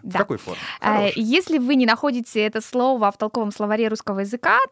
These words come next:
Speaker 2: то, вероятнее всего, оно имеет неприличную форму, и тогда, э, у вас есть, э, все основания предполагать, что ваше заявление в полиции будет принято, а человек привлечен к ответственности административной.
Speaker 1: Отсюда вытекает тот факт, что если вы тревожный на оскорбление и вам кажется, что весь мир против вас, заведите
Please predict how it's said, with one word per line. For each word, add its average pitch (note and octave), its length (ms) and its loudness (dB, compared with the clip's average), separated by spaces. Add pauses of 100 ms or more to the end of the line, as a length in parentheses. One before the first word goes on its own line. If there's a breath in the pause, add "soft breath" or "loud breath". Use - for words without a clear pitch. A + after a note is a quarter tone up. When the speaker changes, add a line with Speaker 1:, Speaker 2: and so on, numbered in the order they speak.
Speaker 2:
то, A#3+ 180 2
вероятнее A3 440 -2
всего, D4 320 -2
оно B3+ 160 4
имеет A3+ 220 2
неприличную G#3 520 -4
форму, E4+ 320 0
и B3 40 0
тогда, G3+ 500 4
э, F#3 260 -2
у G3+ 80 -6
вас G#3 300 0
есть, G#3+ 520 -6
э, G3+ 200 4 (200 loud breath)
все A#3 180 2
основания A#3+ 480 0
предполагать, G3+ 640 0 (120)
что G3+ 320 0 (240 loud breath)
ваше G#3+ 220 2
заявление A#3+ 400 -2
в - 40 -16
полиции A3 320 -2
будет F#3+ 280 -4
принято, D#4+ 320 -2
а D4 40 -2
человек A3+ 440 -2
привлечен A#3+ 440 0
к - 60 -8
ответственности G3+ 600 -4
административной. F3 560 -2
Speaker 1:
Отсюда F3 300 -2
вытекает A2+ 400 -4
тот A2 140 -8
факт, F#3+ 220 -2
что - 160 -8
если A#2 300 -6
вы A2+ 140 -6
тревожный A#2+ 720 -2
на A2 160 -4
оскорбление A#2 600 -4
и A2+ 40 -6
вам A#2+ 180 -4
кажется, G#2+ 440 0
что G#2 200 -8
весь G2+ 440 -2
мир G2+ 220 -2
против - 360 -8
вас, D#3+ 200 -2
заведите A#2 720 -6